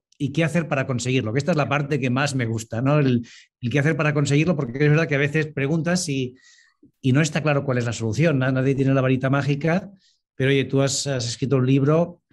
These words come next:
y, y cuentas varias de las ideas que se pueden, eh, que se pueden hacer. Evidentemente no, no nos va a dar tiempo de hablar de todo el libro, pero sí que me gustaría que puedas compartir al menos una o dos ideas que consideres importante y que, oye, puedan ayudar a,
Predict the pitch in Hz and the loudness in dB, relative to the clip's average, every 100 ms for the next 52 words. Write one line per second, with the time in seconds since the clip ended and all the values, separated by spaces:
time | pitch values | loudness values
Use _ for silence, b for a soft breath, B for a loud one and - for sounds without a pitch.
0 | - 131 120 117 113 110 107 113 - 127 | 0 2 4 4 2 0 -2 -6 -6 -6
1 | - 131 131 131 143 143 - - 127 123 | 2 4 4 4 0 0 -4 -6 -4 0
2 | 131 131 127 123 - 120 127 127 113 123 | 2 2 0 -2 -2 -2 -2 -4 -6 -6
3 | 95 117 123 123 120 117 117 117 117 104 | -2 0 2 2 2 0 -2 -2 -4 0
4 | 131 127 113 127 117 90 B B B B | 0 2 0 0 -2 -4 B B B B
5 | B _ 120 135 139 139 143 139 135 127 | B _ 0 2 4 2 2 2 2 0
6 | 127 123 127 127 117 131 123 120 123 127 | -2 0 0 0 0 0 0 0 0 0
7 | 123 127 127 143 139 127 135 135 131 123 | 0 2 2 2 2 0 2 2 2 0
8 | 123 123 123 123 131 123 127 117 120 110 | 0 0 -2 -4 -4 -4 -4 -2 -2 -2
9 | 123 131 123 b b b - 123 127 135 | 0 0 -2 b b b -4 0 2 2
10 | 131 - 139 135 131 127 123 120 131 127 | 0 -2 0 2 2 0 -2 -4 -4 -4
11 | 131 127 117 117 127 123 123 117 113 135 | -4 -4 -2 0 0 0 -2 -2 -2 0
12 | 131 147 147 131 120 b b b _ 147 | 2 2 2 0 -2 b b b _ 0
13 | 135 117 131 135 131 131 127 131 127 123 | 0 0 0 2 4 2 2 2 0 -2